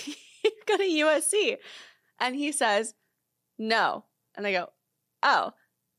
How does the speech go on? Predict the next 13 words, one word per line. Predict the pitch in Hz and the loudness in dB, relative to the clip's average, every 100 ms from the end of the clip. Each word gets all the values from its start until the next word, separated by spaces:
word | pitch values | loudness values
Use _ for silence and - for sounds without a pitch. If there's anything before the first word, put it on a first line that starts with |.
| _ _ _ | _ _ _
And | 226 233 | 0 0
then | 233 | -2
he | 247 | -2
goes, | 220 190 - - | -2 -4 -8 -2
"I | 202 | -2
just | 196 196 - - | -2 -6 -8 -12
work | 185 180 180 | -4 -4 -4
with | 185 | -12
the | 175 | -10
team." | - 226 147 | -4 -2 -2
And | 175 | -6
I | 180 | -4
go, | 180 - | -4 -4